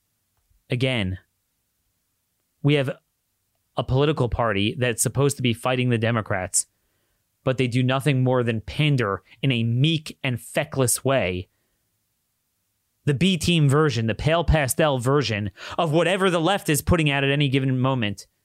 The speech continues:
They don't fight back with prudence, science, godly values.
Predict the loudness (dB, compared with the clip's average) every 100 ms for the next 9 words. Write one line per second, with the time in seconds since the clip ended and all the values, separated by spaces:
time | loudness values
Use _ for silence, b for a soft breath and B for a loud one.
0 | _ _ _ _ _ -4 0 0 -2 -4
1 | -2 -2 -2 -4 -4 -6 -4 -4 -2 -2
2 | -4 -6 -6 _ _ _ _ _ _ _
3 | _ -4 -2 0 -2 -4 -4 -6 _ _
4 | _ _ -2 0 0 0 0 0 -2 -4
5 | -6 -6 -6